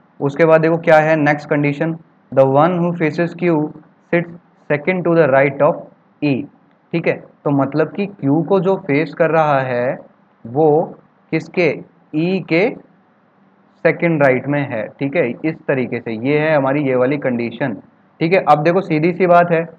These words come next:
अगर मैं नीचे वाले part की बात करूं और Q मेरा यहाँ है, ठीक है, इसका मतलब ई कहाँ पे आएगा, ई मेरा आ जाएगा यहाँ पे, ठीक है, second to the right, ये, ये हो गया ई का, और वो Q को face कर रहा है, यही तो बोल रही है ये condition, ठीक है।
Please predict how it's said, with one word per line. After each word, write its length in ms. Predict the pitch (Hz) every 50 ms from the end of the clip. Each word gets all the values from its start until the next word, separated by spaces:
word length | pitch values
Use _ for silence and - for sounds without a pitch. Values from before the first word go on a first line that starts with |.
| _ _ -
अगर 260 | 135 139 147 170 175
मैं 140 | 190 196 190
नीचे 340 | 170 165 160 156 147 185 190
वाले 220 | 185 180 180 185 180
part 280 | 175 165 160 160 160 -
की 60 | 170
बात 220 | 151 147 147 143 147
करूं 180 | - 156 143 131 131
और 160 | - 139 143
Q 240 | 139 143 - 165 170
मेरा 220 | 175 170 170 175 175
यहाँ 360 | 151 135 131 131 143 156 151 139
है, 140 | 123 113 98 - _ _ _ _ _ -
ठीक 100 | - 180
है, 140 | 196 185 147
इसका 220 | 151 151 - 165 165
मतलब 320 | 165 160 170 175 175 - 165
ई 160 | 170 180 190
कहाँ 220 | 170 180 175 175
पे 120 | 175 180 175
आएगा, 400 | 165 156 156 151 151 156 127 - - - _ _ _ _ _ -
ई 180 | 151 151 165 165
मेरा 220 | 165 160 156 156 139
आ 140 | 123 120
जाएगा 340 | 120 120 127 127 131 139 170
यहाँ 380 | 170 139 127 123 123 131 123 120
पे, 160 | 113 - 104 101 101 - _ _ -
ठीक 160 | 143 147 147
है, 120 | 180 143 120 110 -
second 380 | - 139 139 - 165 170 165
to 80 | 165 160
the 120 | 165 165
right, 280 | 156 151 156 170 160 - - - _ - 127
ये, 260 | 117 135 156 160 143 - -
ये 120 | 147 151 165
हो 120 | 180 185
गया 160 | 180 175 175 165
ई 120 | 156 156
का, 120 | 147 156 147
और 180 | - 143 135
वो 180 | 131 135 165 190
Q 200 | - - 160 147
को 160 | 143 147 190 196
face 260 | - 156 143 139 135
कर 140 | - 135 117
रहा 80 | 113 113
है, 80 | 113
यही 160 | 113 120 131
तो 120 | 139 165 156
बोल 160 | 151 151 156
रही 200 | 156 170 170 165
है 80 | 160 156
ये 60 | 147
condition, 420 | 143 135 123 117 113 - - 104 - _ _ _ _ _ _ _ _ _ _ -
ठीक 140 | 160 160 165
है। 180 | 170 139 -